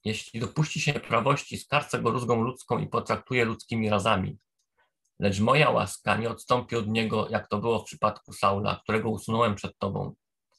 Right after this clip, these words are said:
Twój dom będzie trwały, utrwalę twoje królestwo, twój tron będzie niewzruszony na wieki.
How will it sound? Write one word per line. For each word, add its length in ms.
Twój 220
dom 200
będzie 240
trwały, 520
utrwalę 600
twoje 340
królestwo, 600
twój 320
tron 240
będzie 260
niewzruszony 680
na 120
wieki. 440